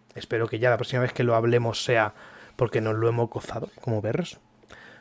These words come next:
Luego haré un breve resumen de Curse of the Sea Rats, que es este juego que está siendo tan laureado y tan exitoso porque, eh, bueno, triunfó en Kickstarter básicamente y salió la semana pasada. Buen momento para salir,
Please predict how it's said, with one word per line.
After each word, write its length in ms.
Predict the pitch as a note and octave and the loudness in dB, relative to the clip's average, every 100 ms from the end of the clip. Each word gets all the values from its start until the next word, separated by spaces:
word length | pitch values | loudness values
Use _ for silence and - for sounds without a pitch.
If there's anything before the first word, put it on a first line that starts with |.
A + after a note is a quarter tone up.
| _ | _
Luego 200 | C3 D3 | 4 8
haré 160 | E3+ F3 | 10 10
un 160 | F3+ | 10
breve 440 | F3 F3+ F3 F3+ F3 | 10 10 12 12 10
resumen 420 | E3+ - F3+ B2+ | 8 8 6 6
de 180 | A2+ A2 | 0 -2
Curse 340 | - E3 - - | 4 4 4 -8
of 140 | - | -8
the 120 | B2 | -8
Sea 200 | - C3+ | 0 2
Rats, 460 | C3 G3 - - - | 4 2 -2 -10 -10
que 60 | - | -10
es 140 | - | -10
este 180 | - - | -4 -4
juego 380 | - C3 C3+ B2+ | 2 4 6 4
que 340 | C3 B2+ B2 - - - | 4 4 0 -6 -20 -6
está 340 | C#3+ - C3+ C3+ | -6 4 6 6
siendo 240 | - C3+ | 4 2
tan 360 | B2+ C3 C3 C3 A#2 A#2+ | 4 4 4 -2 -4 2
laureado 640 | B2+ B2+ A2+ D3+ C#3+ B2 | 4 4 4 4 4 2
y 80 | B2 | -2
tan 160 | B2+ C3 | -2 -4
exitoso 580 | - A2 C#3+ C#3+ B2+ A#2+ | -4 -4 -4 -2 -4 -2
porque, 460 | B2 A2 A#2 A2 - - - - - | -4 -2 -4 -4 -8 -20 -20 -20 -6
eh, 360 | B2 A#2 A2+ A2+ | -2 -2 -2 0
bueno, 220 | C3 G2 - | 0 -2 -2
triunfó 500 | C3+ B2+ - D3 E3 | 0 0 6 8 10
en 80 | C#3+ | 8
Kickstarter 580 | D#3 C3+ D#3+ D#3+ E3+ | -2 0 2 4 4
básicamente 720 | D3+ - C#3+ C#3 E3+ - A#2+ A2+ | 2 2 2 4 4 2 -2 -2
y 160 | A2+ | -4
salió 240 | - A2 B2 | -2 2 2
la 60 | |
semana 220 | B2+ B2+ B2 | 2 2 2
pasada. 340 | A#2 C#3+ G#3 - _ _ _ _ _ - - - - - | 2 2 0 -6 _ _ _ _ _ -20 -18 -20 -16 2
Buen 260 | C#3+ D3 | 6 8
momento 400 | D3 C3 D#3 B2 | 6 4 4 4
para 140 | B2+ D3+ | 2 2
salir, 300 | C3 D3 | 2 -2